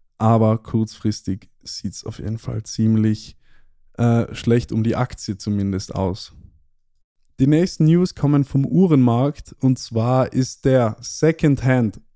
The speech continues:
oder Schwarzmarkt, Uhrenmarkt, wie auch immer man ihn nennen will, um fünfundsiebzig Prozent im Durchschnitt gestiegen in einem Jahr. Und somit sind Uhren oder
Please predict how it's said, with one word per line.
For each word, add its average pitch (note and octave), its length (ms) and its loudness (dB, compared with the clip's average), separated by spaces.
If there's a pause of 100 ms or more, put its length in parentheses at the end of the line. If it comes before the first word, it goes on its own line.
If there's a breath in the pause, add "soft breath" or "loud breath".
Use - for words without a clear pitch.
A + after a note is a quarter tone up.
(380)
oder G#2 360 -6
Schwarzmarkt, A#2+ 1080 0
Uhrenmarkt, C3 600 4
wie B2 120 4
auch A#2+ 80 0
immer B2+ 200 2
man A2+ 160 4
ihn A2+ 140 2
nennen A2+ 340 2
will, A2+ 220 0 (500 soft breath)
um D3 280 6 (180)
fünfundsiebzig E3+ 1300 0
Prozent B2+ 580 0
im A#2+ 240 0
Durchschnitt A#2+ 500 2
gestiegen G#2+ 540 -2 (500 soft breath)
in C3 140 4
einem A#2+ 280 4
Jahr. A2+ 380 2 (580)
Und D3 200 2
somit E3+ 640 4
sind C#3+ 440 0
Uhren D#3 640 4
oder B2 720 2